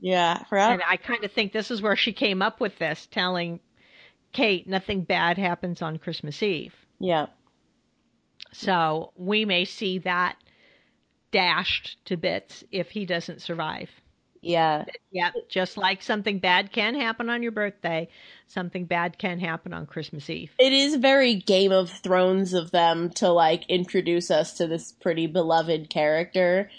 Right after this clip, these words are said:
Speaker 1: and, like, by
Speaker 2: <laughs>
Speaker 1: episode ten, just whack him. <laughs>
Speaker 2: Well, I know, but it makes, God, do I dare say it? It makes far more interesting T V than if everything keeps happening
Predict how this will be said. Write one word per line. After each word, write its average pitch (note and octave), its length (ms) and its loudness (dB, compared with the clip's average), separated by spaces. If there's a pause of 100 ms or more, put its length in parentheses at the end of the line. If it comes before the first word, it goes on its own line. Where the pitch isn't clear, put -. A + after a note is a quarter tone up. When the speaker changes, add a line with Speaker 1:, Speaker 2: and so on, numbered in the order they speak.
(280)
Speaker 1:
and, F#3 460 4
like, F#3 280 4
by F3+ 280 2
Speaker 2:
<laughs> G#3+ 100 6
Speaker 1:
episode F#3 640 4
ten, F3+ 500 4
just E3 340 -4
whack E3+ 520 2
him. G3+ 400 4
<laughs> D4 60 -2 (360)
Speaker 2:
Well, - 800 0 (320)
I C4 180 2
know, A3+ 640 2
but G#3 300 0 (580)
it C#4 200 2
makes, D4+ 440 0 (1200)
God, A#3+ 220 4
do B3 80 -2
I G#3 80 2
dare A#3 260 2
say A3+ 440 -2
it? D4+ 120 -2
It A3+ 160 -6
makes A#3+ 260 -4
far A#3+ 260 0
more A#3+ 220 -2
interesting A3 540 -6
T A3+ 240 -8
V A#3+ 320 -4
than G3 240 -2
if F#3 160 -4
everything G#3 680 -4
keeps - 300 -10
happening G3 680 -4